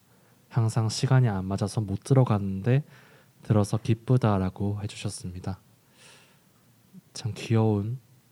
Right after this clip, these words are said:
제 지인분들의 사연을 받게 돼서 기쁩니다.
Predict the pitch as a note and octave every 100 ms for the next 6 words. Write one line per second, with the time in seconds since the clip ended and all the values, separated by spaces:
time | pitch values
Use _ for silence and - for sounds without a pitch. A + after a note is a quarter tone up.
0 | _ _ _ _ _ - G#2 - G#2+ G#2
1 | G#2 G2 F#2 G#2 - A#2+ A2+ A2 G2 G2
2 | _ _ _ _ _ - G2 - G2 F2+
3 | G2 G2 - - - F#2+ F#2 - F#2+